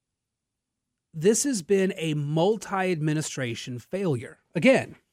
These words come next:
four waves, the early two thousands, the prescription opioid crisis, we finally effectively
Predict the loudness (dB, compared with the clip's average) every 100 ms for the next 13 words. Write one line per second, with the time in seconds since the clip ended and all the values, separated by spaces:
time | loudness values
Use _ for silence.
0 | _ _ _ _ _ _ _ _ _ _
1 | 2 6 6 6 2 2 -2 -10 -4 -2
2 | 4 4 6 2 2 0 2 2 2 2
3 | 0 -2 -4 -2 0 0 -2 0 0 2
4 | 2 2 0 -2 -2 -2 -4 -2 -2 -2
5 | -2 0 2 0 -2 -8 _ -2 0 0
6 | 0 2 2 2 2 0